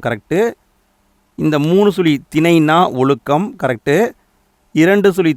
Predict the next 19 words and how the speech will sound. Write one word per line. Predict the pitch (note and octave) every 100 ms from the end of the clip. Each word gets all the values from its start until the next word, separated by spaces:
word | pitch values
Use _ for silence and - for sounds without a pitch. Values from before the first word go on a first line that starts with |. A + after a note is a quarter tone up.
| D#3
திணைனா | D#3 D3+ D3+ F3+
தானியம், | D3+ C#3 C3 B2 C3+ F3 - _ _
இது | - E3+ B2+
கரெக்ட். | A2 - A2 G2 F2 _ _ _ _ _ -
இங்க | B2
எல்லாமே | C3 C#3+ D3 G3
சரியா | E3+ D3 D3
தான் | D3 G#3 - _ -
வந்திருக்கு. | B2+ A#2 F#2+ G2 - _ _ _ _ _ _ _
அடுத்த | - A#2+ A#2+
கேள்வி, | G#2 A#2+ A#2 A2+ G3 A3+ - _ _ D#3+
பொறுத்துக. | F3 F#3 D#3 A#2 A2+ G#2+ F#2+ _ _ _ _ _ _ _ _ _ _ _ _ -
இங்க | C#3 C#3 C3+
இருக்கிற | C3 D#3 C#3 A#2+
கருத்துக்களை | C3+ C3+ C#3 B2+ C#3
கரெக்டா | B2 C#3 A#2+
பொருத்தணும். | B2 A2+ A2+ D3+ F3+ _ _ _ _ _ _ _ _ _ _ _ _ _ _ _ _ - D#2+ E2
விடையை | C3+ C#3+ D#3 C#3+
பார்க்கலாங்களா? | C#3 C#3 C3+ D3